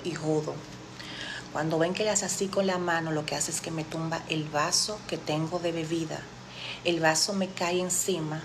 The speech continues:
la bebida, y yo me echo para atrás. Ahí es cuando yo me echo para atrás. Es increíble yo ver tantas personas que dicen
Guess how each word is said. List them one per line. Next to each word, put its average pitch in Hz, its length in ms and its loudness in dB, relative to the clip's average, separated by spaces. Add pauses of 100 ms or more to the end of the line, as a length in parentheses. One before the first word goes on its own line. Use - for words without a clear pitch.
la 165 100 2
bebida, 165 420 0
y 208 120 0
yo 254 160 2
me 196 200 4
echo 165 260 2
para 143 200 0
atrás. - 580 -4 (120)
Ahí 151 160 2
es 151 80 0
cuando 156 200 -2
yo 156 140 -2
me 156 160 0
echo 156 240 0
para - 160 -6
atrás. - 600 -6 (1800)
Es 185 280 4
increíble 214 800 2 (1000)
yo 175 320 4
ver 175 240 4
tantas 165 460 0
personas 151 840 2 (480)
que 175 160 2
dicen 175 500 2